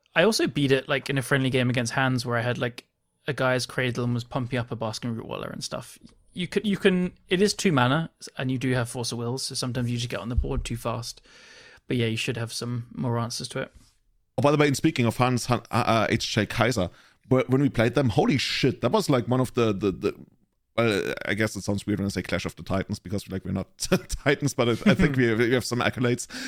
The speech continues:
Speaker 2: Who, who was on Hans' team again? That
Speaker 1: It
Speaker 2: wa-,
Speaker 1: was
Speaker 2: was Han-
Speaker 1: Joe Brennan on Vintage. He
Speaker 2: <laughs> Yeah.
Speaker 1: he massacred me. Like,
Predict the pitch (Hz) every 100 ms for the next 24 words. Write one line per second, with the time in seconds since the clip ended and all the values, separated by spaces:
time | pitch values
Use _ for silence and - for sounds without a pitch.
0 | 220 165 170 175 269 226 190 196 208 -
1 | 220 208 185 196 214 - - - 147 147
2 | 131 135 - - 135 - - 160 147 139
3 | 165 175 135 127 131 120 156 - - _
4 | _ _ - 123 127 123 - 165 202 -
5 | 117 101 139 - _ - 139 131 - 135
6 | 135 135 147 - - -